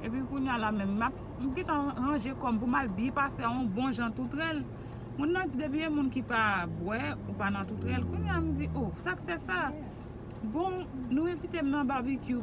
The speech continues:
m, m pa bwè, m ka manje tout rèl lan tou. Oh, oh. E lè m tande pou moun ki bwè, kounye a la menm,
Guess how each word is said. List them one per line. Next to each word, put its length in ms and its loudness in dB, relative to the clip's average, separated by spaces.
m, 80 2
m 20 -
pa 140 2
bwè, 220 2
m 220 -2
ka 180 4
manje 300 2
tout 180 -2
rèl 160 -2
lan 160 0
tou. 240 -2
Oh, 300 -2
oh. 680 -4
E 80 -4
lè 160 2
m 80 4
tande 240 2
pou 160 0
moun 160 0
ki 160 -4
bwè, 240 -2
kounye 240 -2
a 80 0
la 160 0
menm, 160 0